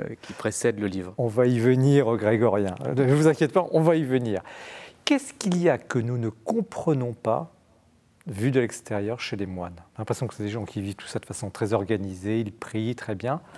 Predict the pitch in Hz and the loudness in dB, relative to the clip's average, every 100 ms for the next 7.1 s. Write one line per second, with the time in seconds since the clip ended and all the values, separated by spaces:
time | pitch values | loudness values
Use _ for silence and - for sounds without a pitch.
0 | - - - - _ _ _ - - 123 | -20 -20 -20 -20 _ _ _ -12 -4 0
1 | 180 - 180 - 117 131 110 107 - 147 | 0 2 0 0 -4 -2 -4 -6 -2 -2
2 | 104 107 - - - - - - - - | -2 -6 -10 -20 -20 -20 -12 -8 -8 -6
3 | - 190 - 110 101 107 101 90 - - | -4 -4 -6 -10 -8 -8 -10 -12 -16 -20
4 | - - - - _ _ - _ - 117 | -20 -20 -20 -20 _ _ -20 _ -4 -4
5 | - 151 - 120 - - 117 - 123 - | 0 -2 0 -4 -4 -6 -4 -4 -6 -4
6 | 117 139 147 113 107 123 104 117 - 95 | -2 -2 0 -2 -2 -4 -6 -12 -8 -8